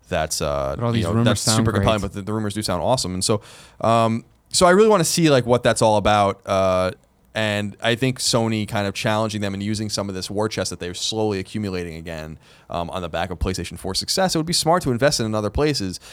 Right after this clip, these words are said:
Speaker 1: But at the same time, a company as big as Sony that does things other than gaming, unlike Nintendo, really,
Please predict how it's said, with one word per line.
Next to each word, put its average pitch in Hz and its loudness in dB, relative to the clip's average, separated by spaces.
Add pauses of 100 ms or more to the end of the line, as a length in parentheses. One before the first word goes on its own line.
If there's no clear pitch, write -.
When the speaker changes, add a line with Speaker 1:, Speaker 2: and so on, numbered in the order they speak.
(140)
Speaker 1:
But 127 0
at 127 0
the 127 -4
same 180 2
time, 175 4
a 139 0
company 165 0
as 135 0
big 135 0
as 120 0
Sony 151 2
that 110 -2
does 127 4
things 117 -4
other 117 -2
than 104 -4
gaming, 120 0
unlike 98 -2
Nintendo, 98 -2
really, 87 -4